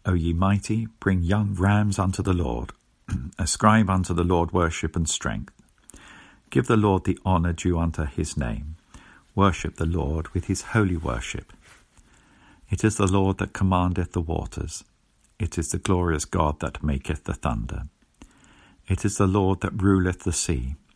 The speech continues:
The voice of the Lord is mighty in operation. The voice of the Lord is a glorious voice. The voice of the Lord breaketh the cedar trees. Yea, the Lord breaketh the cedars of Libanus.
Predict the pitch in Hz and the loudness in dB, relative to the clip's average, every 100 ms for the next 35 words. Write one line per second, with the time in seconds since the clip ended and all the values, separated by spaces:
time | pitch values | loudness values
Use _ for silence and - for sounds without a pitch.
0 | _ - _ _ _ - 87 104 101 - | _ -20 _ _ _ -4 2 2 2 -2
1 | 87 92 90 90 87 82 95 95 92 - | 0 2 2 2 0 0 2 2 0 0
2 | 87 87 - 87 76 60 - - - - | 0 0 -2 -2 -2 -4 -8 -10 -12 -16
3 | - - - - - 87 95 90 80 - | -20 -20 -20 -20 -8 -4 0 0 0 -4
4 | 85 90 87 80 85 80 82 98 92 71 | 0 0 0 0 -2 -2 0 2 2 0
5 | 58 - - 57 55 - - _ _ _ | -4 -6 -6 -6 -6 -8 -12 _ _ _
6 | _ _ _ _ _ _ _ - - - | _ _ _ _ _ _ _ -20 -20 -20
7 | - - - 92 110 110 101 104 95 95 | -20 -12 -4 2 4 4 2 2 4 2
8 | 85 101 98 - 90 - - - 92 82 | 2 2 2 0 -4 -4 -4 0 0 -2
9 | - - - 65 - - _ _ _ - | -8 -8 -8 -10 -12 -16 _ _ _ -20
10 | _ _ - 98 95 95 95 90 - 92 | _ _ 0 2 2 2 2 0 2 2
11 | 90 92 82 82 - 90 82 82 73 - | 2 -2 -2 -2 0 0 0 -2 -4 -4
12 | 69 80 87 - - - - | -4 -2 -2 -2 -4 -6 -8